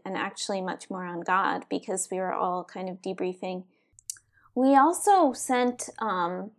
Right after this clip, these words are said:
a text message when everybody started fasting. So we fasted dinners for Lent, so it was once a week.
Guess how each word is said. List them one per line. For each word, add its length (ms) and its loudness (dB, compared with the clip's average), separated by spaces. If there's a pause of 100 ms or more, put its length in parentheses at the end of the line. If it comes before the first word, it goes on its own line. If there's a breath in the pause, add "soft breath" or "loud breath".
(240)
a 80 -6
text 420 -6
message 540 0
when 160 0
everybody 440 -2
started 540 -4
fasting. 540 -2
So 180 4
we 120 10
fasted 580 4
dinners 480 0
for 140 0
Lent, 360 -2
so 280 -4
it 60 -2
was 160 -2
once 240 -2
a 60 -2
week. 400 -6